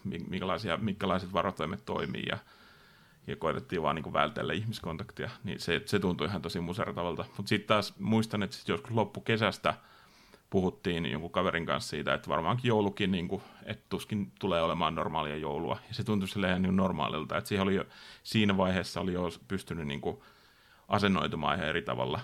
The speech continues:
ja ottamaan se jotenkin silleen enemmän ehkä keskittymään vaan siihen, että pyrkii tekemään siitä arjesta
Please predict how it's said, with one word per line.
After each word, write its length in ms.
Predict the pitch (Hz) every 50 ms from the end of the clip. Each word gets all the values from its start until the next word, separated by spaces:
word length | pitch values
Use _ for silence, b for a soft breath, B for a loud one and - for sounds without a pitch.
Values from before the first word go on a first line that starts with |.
| - -
ja 140 | - 71 85
ottamaan 380 | 82 - - - 71 73 73
se 80 | - 92
jotenkin 280 | 80 76 78 - 80
silleen 440 | - - - 78 73 73 73 78 98 B B B B B -
enemmän 340 | 107 104 104 101 98 95 92
ehkä 140 | 92 - - -
keskittymään 520 | 104 98 - - - - - 98 85 85 90
vaan 160 | 85 87 92
siihen, 260 | - 80 92 101 95
että 200 | 98 98 - 117 -
pyrkii 280 | 101 95 90 80 82 85
tekemään 380 | 87 - 80 82 82 73 82
siitä 300 | 107 110 90 76 73 - - - B B B B B B B B B B B B B B B B -
arjesta 640 | 95 98 95 98 95 92 90 - - - 90 -